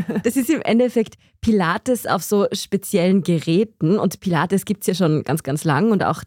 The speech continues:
die Reformer dazu sind jetzt nicht neu. Aber es schießen grad überall die Reformer-Studios wie die Schwammerln aus dem Boden. Und mir kommt vor, das hat auch damit zu tun, dass viele Pilates daheim, vorm Laptop, auf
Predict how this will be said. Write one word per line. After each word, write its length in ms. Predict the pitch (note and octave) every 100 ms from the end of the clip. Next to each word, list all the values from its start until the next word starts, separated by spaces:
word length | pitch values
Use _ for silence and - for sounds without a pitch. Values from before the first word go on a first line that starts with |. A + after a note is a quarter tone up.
| _ -
die 100 | F#3+
Reformer 460 | D#3+ D#3+ F#3 G3+ A#3
dazu 260 | G#3+ - A#3+
sind 180 | G#3+
jetzt 200 | F#3+ F#3
nicht 200 | F3+ -
neu. 400 | D#3+ C3+ A#2 G#3+ A#3 _ _ -
Aber 440 | F#3 F#3+ G#3 F#3+
es 260 | - - - -
schießen 500 | - A#3 B3+ - G#3+
grad 280 | G3 F3+ -
überall 640 | G#3+ G#3 F3+ F3 E3+ D3+ - F#3
die 140 | F#3
Reformer-Studios 1160 | - F3 F3 E3+ F#3 F#3+ - - G3 G3 F3 -
wie 60 | F#3+
die 140 | F#3
Schwammerln 520 | - - F#3 G3 F#3
aus 220 | - D#3+ -
dem 160 | E3+
Boden. 440 | F3+ F3+ E3+ D3+ G#3 _ _
Und 100 | - G#3
mir 80 |
kommt 200 | G3+ G3+
vor, 180 | - F3+
das 240 | F#3+ F3 -
hat 160 | F#3 -
auch 180 | C#3 F#3
damit 300 | G#3 G#3 G3
zu 100 | G#3
tun, 220 | G#3+ G3
dass 160 | F3 -
viele 380 | G3+ F#3+ F3+ - _ -
Pilates 600 | F#3 C#3+ E3 F3+ D#3+ -
daheim, 500 | E3 D#3+ G#3 A3+ A3+
vorm 240 | G#3 E3+ E3+
Laptop, 400 | G#3 - A3 F3
auf 120 | E3+